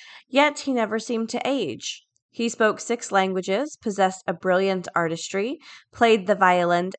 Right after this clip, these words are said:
effortlessly, and even grew diamonds. You heard that right. The Comte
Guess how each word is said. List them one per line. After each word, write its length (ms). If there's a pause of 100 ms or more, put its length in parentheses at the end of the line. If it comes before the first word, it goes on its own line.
(120)
effortlessly, 1000
and 200
even 420
grew 760 (260)
diamonds. 920 (540)
You 400
heard 240
that 200
right. 300 (160)
The 100
Comte 460